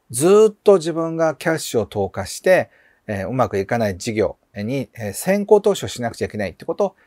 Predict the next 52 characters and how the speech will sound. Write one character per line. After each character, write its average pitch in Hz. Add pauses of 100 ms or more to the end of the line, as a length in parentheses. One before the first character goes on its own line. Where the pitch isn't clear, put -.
(140)
知 -
っ -
て 131
る 120
わ 117
け 101
で 80
す。 - (320)
ま 165
あ、 -
そ 240
う 240
い -
っ 233
た 233
意 -
味 165
で、 127
一 214
時 208
的 196
に 180
ノ 175
ー -
マ 180
ネ 156
ー 120
に 113
な 127
っ 127
た 101
と 95
し -
て 90
も、 107 (300)
え 98
ー、 95
戦 240
略 240
的 165
に、 135 (360)
え 113
ー、 107
そ -
れ 120
を 101
し -
の 151
い 143
で 127
い 110
く。 -